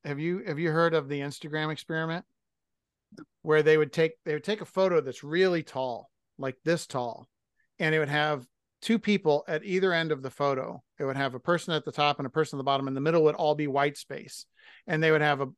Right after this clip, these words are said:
a, like, a black person or a Mexican or somebody like that, somebody other than a Caucasian, and a Caucasian. And they would,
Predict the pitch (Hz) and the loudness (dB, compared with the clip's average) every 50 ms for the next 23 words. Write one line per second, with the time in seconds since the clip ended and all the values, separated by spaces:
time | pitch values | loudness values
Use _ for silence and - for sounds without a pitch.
0 | _ _ - - 160 143 139 127 - 127 127 160 180 196 - - 190 185 175 165 | _ _ -10 -6 -2 -2 -2 -2 -2 0 2 2 2 2 2 0 0 0 0 0
1 | - 180 175 170 165 160 - - - 151 139 139 131 131 135 151 160 156 - - | -2 -4 -4 -2 -4 -4 -6 -4 -2 -2 0 0 0 0 0 -2 -4 -4 -6 -14
2 | 156 - 156 147 143 143 143 147 160 - 147 139 135 131 127 - 160 151 151 143 | -8 -4 -4 -2 -2 -2 -2 -4 -4 -2 0 0 2 0 0 -2 -2 -2 0 0
3 | 143 135 123 143 - - 185 190 202 196 180 180 175 156 156 160 156 139 143 139 | 0 -2 -2 -6 -6 -4 -2 2 4 4 4 4 4 4 6 6 6 4 2 -4
4 | 135 - 143 135 - - 139 135 123 123 120 127 - 165 139 135 - - 143 135 | -6 -4 -6 -6 -4 -4 -4 -4 -4 -6 -10 -12 -8 -4 -4 -4 0 0 -2 0
5 | - 160 160 143 117 - - _ _ _ _ _ - - - - _ - 160 160 | 2 0 0 0 -2 -8 -16 _ _ _ _ _ -20 -20 -20 -18 _ -4 0 2
6 | 180 214 226 214 | 4 4 4 4